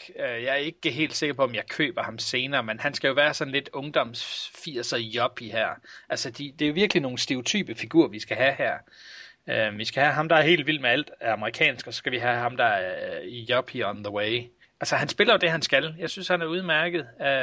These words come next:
han var også, øh, han var også udmærket i, øh, i Fast Times. Han var, han var ret sjov i, øh, Beverly Hills Cop, i hvert fald den første. Øh, jeg synes, det går lidt over bord i nummer to, men, øh,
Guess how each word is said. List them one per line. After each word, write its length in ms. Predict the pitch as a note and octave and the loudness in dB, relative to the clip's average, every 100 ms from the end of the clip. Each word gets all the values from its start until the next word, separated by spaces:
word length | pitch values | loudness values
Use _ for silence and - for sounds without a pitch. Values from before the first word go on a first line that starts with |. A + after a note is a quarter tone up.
| B2+ | 0
han 200 | - C#3+ | -4 2
var 60 | C3+ | 2
også, 340 | C#3 - E3+ | 2 0 -2
øh, 260 | D#3 D3 - | 0 0 -2
han 140 | D3+ | -4
var 60 | D#3 | -4
også 180 | D#3+ | 4
udmærket 420 | E3+ E3 D3+ D#3 B2 | 4 6 2 2 -4
i, 340 | A#2 A2+ A2+ | -6 -4 -4
øh, 120 | G#2+ G#2+ A2+ - | -4 -8 -14 -10
i 120 | C3 | -6
Fast 360 | A#2+ D3 D3+ - | 4 6 4 2
Times. 380 | C#3+ C3 C3 - | 2 2 -2 -6
Han 160 | C#3+ | -2
var, 240 | B2 A2 A2 | 0 0 -2
han 100 | B2+ | 0
var 80 | A#2 | 2
ret 200 | G#2 A#2+ | 2 2
sjov 320 | - F3 - | 4 4 2
i, 240 | B2 A2+ A2 | -4 -6 -4
øh, 140 | G#2+ | -6
Beverly 340 | A2 B2 A2+ B2+ | 0 0 0 -2
Hills 220 | D#3 D3+ | -2 2
Cop, 300 | C3 B2 - | 4 4 2
i 40 | |
hvert 160 | B2 C3 | -2 0
fald 100 | B2 | -2
den 120 | G#2 A2 | -8 -4
første. 340 | A#2 C3+ - - _ - - - - - | -2 -2 -8 -18 _ -20 -20 -20 -18 0
Øh, 80 | B2 | 4
jeg 200 | A#2 A2 | 4 2
synes, 200 | - - | -4 -4
det 120 | A#2+ | -2
går 80 | A#2+ | 0
lidt 160 | A#2+ B2+ | 2 4
over 140 | A2 | 2
bord 300 | A2 C3+ G#2+ | 0 -2 -2
i 40 | |
nummer 180 | G#2+ G2+ | -4 -6
to, 320 | - C#3+ - - | 0 -2 -2 -6
men, 220 | B2 A2+ | -4 -2
øh, 140 | G#2 | -2